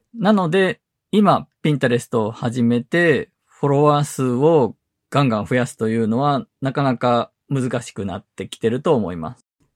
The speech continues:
エスエヌエスだと思って始めた人が、おやっと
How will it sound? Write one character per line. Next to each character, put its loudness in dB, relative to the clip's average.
エ 0
ス -2
エ 4
ヌ 2
エ 4
ス -4
だ 0
と 0
思 -2
っ -10
て -4
始 -2
め -2
た -2
人 -6
が、 0
お 0
や 2
っ -10
と -8